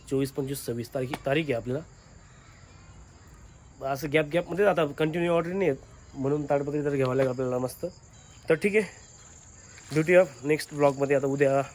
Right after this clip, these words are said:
निताने येते मांडो आहे, निताने मांडो आणि परवा पण त्याच गावाला टाळी. तर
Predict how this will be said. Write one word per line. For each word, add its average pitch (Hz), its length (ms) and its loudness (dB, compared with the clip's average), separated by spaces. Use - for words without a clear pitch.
निताने 139 280 0
येते 135 160 0
मांडो 135 280 0
आहे, - 340 -6
निताने 131 460 0
मांडो 131 320 -2
आणि 131 460 0
परवा 131 200 0
पण 131 200 -2
त्याच 131 280 -2
गावाला 131 240 0
टाळी. 131 280 0
तर 127 60 -2